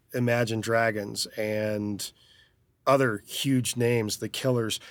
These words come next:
selling off not only their publishing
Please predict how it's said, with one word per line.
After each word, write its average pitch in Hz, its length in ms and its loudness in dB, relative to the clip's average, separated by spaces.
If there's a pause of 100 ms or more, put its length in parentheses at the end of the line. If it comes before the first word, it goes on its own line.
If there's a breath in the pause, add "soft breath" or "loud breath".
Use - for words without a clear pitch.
(160 loud breath)
selling 185 640 6 (100)
off 143 500 2 (160)
not 165 340 4
only 202 380 6
their 151 200 2
publishing 131 880 -2